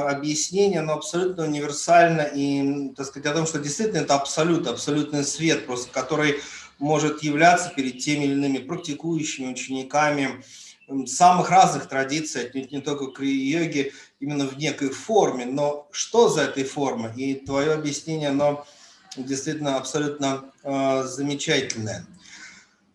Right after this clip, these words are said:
А, и, а, сейчас я хотел бы, м, вспомнить одну историю. А, сложность этой истории заключается в том, что это устная традиция.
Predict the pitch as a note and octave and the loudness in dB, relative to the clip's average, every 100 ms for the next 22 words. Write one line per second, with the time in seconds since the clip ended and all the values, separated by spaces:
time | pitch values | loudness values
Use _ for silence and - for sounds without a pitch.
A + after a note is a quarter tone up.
0 | _ _ _ _ _ E3 E3 E3 E3+ E3 | _ _ _ _ _ 8 10 10 8 4
1 | E3+ - - F#3+ G3 G3 F#3+ - - - | -4 -10 -10 -4 0 2 0 -4 -8 -4
2 | F3+ F3 F3 E3+ E3+ - - A#3 A3+ G3 | 2 4 6 4 2 -2 2 2 4 2
3 | G3 G3 F#3 F#3 F3 F3 F3 E3+ D#3+ D3+ | 2 4 8 8 8 4 -2 -6 -4 -2
4 | D3+ C#3+ - - G3 F#3 E3 E3 D#3 D#3 | -2 -4 -6 0 2 4 2 0 0 0
5 | E3+ F3 D#3 - - G#3 G#3+ F3 C#3+ C3 | -2 -2 -4 -4 -4 4 6 8 6 4
6 | C3+ D3+ D3 C#3+ C#3 C#3 - - - G#3 | 2 2 6 8 8 4 -4 -8 2 4
7 | G3 F3 F3 F3 D#3+ - F#3 E3+ E3+ - | 4 0 -2 -2 -2 0 0 0 -2 0
8 | E3+ E3 D#3+ - F3 E3 D#3+ D#3 E3+ F3+ | 0 2 -2 0 0 0 -2 -2 -2 -2
9 | - D3+ C#3+ D#3 E3 G3+ G3 - E3 C#3+ | -2 0 0 2 2 2 -4 2 4 4